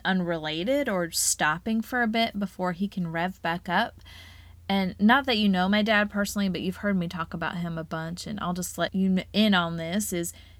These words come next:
he's a guy that's always gonna work. I mean, he loves it. He enjoys it. He's gonna keep reinventing himself. He's gonna change directions as many times as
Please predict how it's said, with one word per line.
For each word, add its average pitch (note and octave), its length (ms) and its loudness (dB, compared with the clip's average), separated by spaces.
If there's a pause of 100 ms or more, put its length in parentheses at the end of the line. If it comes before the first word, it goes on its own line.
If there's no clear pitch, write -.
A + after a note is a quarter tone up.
(340)
he's A#3 240 2
a - 20 0
guy G#3 180 10
that's G3+ 160 2
always G3 220 0
gonna F3 180 0
work. E3+ 320 -2
I E3 80 -4
mean, F3+ 140 0
he F#3+ 80 4
loves G3+ 340 4
it. G3+ 100 -2
He F#3+ 120 2
enjoys F3+ 480 0
it. F3+ 140 -2
He's F3 180 0
gonna E3+ 180 -4
keep - 260 -8
reinventing E3+ 680 0
himself. E3 520 0
He's F3 140 -4
gonna D3+ 260 -8
change F3 360 -4
directions F#3 640 0
as F3+ 160 -2
many E3+ 240 -2
times E3 360 -6
as E3 200 -12